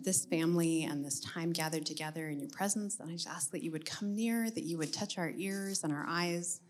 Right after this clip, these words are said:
um, open our senses to receive from your word and from the preaching of your word, and that you would soften and open our hearts, uh, that it would take root and change us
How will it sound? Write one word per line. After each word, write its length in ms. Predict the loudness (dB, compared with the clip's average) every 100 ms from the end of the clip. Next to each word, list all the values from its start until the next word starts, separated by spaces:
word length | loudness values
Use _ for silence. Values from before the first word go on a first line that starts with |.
| -10
um, 280 | -6 -4 -2
open 240 | -2 0 2
our 100 | 4
senses 680 | 4 2 0 -2 0 0 -2
to 160 | -2 -2
receive 420 | 0 -2 0 0
from 220 | 0 2
your 100 | 2
word 400 | 0 -2 -2 0
and 160 | -2 -4
from 320 | -4 -4 -4 -6 -10 -12 -12
the 80 | -6
preaching 400 | 2 2 4 2
of 80 | 2
your 120 | 0
word, 340 | 0 -2 -4 -10 -16 -14 -16 -18 -6
and 120 | 2 4
that 100 | 4
you 140 | 4
would 180 | 2 2
soften 380 | 2 0 0 2
and 120 | 4
open 220 | 2 0
our 140 | -2
hearts, 500 | 0 -2 0 -2 -4 -6 -6
uh, 120 | -4
that 120 | -2 0
it 80 |
would 200 | 0 0
take 260 | 0 0 0
root 300 | 0 0 0
and 400 | -2 0 0 -2
change 320 | 0 2 2
us 280 | 0 -2 -4